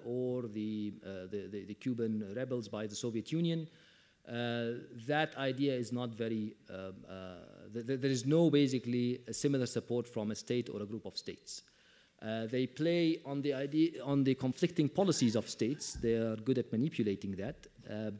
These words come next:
but as-, aside from that, there is not much external support. Basically, they fought against everyone, every, almost everyone at one point or another, uh, including, as I said, you know, the groups affiliated with Al-Qaeda, all the way to, uh,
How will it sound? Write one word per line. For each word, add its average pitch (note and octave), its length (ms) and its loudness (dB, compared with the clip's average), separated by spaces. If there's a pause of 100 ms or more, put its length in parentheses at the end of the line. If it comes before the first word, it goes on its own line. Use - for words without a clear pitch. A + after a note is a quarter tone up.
(300)
but A#2+ 200 -4
as-, D3 200 0
aside E3 380 0
from C3+ 200 0
that, C#3 240 0
there C3+ 140 0
is A#2+ 180 -4
not C3+ 160 -4
much C3+ 220 -4
external B2+ 320 -4
support. D#3 380 0 (580)
Basically, D3+ 440 8
they C3 120 4
fought D3 300 2
against B2+ 300 -2
everyone, B2+ 500 2 (300)
every, C#3+ 380 6
almost D3 340 2
everyone C3 460 4
at A#2 120 -2
one C3 140 0
point B2+ 280 -2
or A2+ 80 0
another, A2 300 -2 (320)
uh, G#2+ 40 -6 (180)
including, B2+ 400 0
as A#2 100 0
I A2+ 60 2
said, A#2 320 0
you G#2+ 100 -2
know, G#2+ 340 -2
the A2 280 -12
groups A#2+ 360 -6
affiliated A2 520 -4
with G#2 80 -4
Al-Qaeda, C#3+ 560 0
all B2 120 0
the A2+ 120 -2
way A2+ 180 2
to, G#2 340 0 (520)
uh, G2+ 240 -6